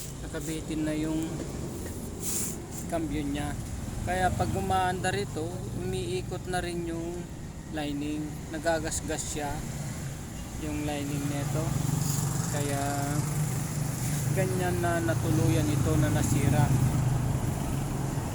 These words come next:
Kaya sa mga bumibili ng clutch cable, siguraduhin natin na tama yung nabibili nating clutch cable para hindi po nasisira yung lining natin.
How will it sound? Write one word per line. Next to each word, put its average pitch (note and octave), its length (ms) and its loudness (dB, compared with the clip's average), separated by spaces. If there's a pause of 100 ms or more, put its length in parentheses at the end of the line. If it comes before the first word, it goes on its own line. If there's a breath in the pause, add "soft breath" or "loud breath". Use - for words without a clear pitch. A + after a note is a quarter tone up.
(120)
Kaya D#3 320 4 (480)
sa - 160 4
mga D#3 300 6 (180)
bumibili D#3 640 2
ng D3 220 2 (340)
clutch D3 220 0 (100)
cable, F3 400 0
siguraduhin F3+ 640 -2
natin F#3 480 -4
na F3 240 -2
tama D#3 400 0
yung D3+ 320 0 (640)
nabibili D#3+ 560 0
nating D#3+ 520 2 (920)
clutch D#3+ 400 0
cable D#3 560 0 (560)
para F3+ 240 6
hindi F3+ 320 2
po F3 160 0
nasisira D#3+ 640 0
yung D#3 320 0
lining D3 400 0
natin. C#3 480 -4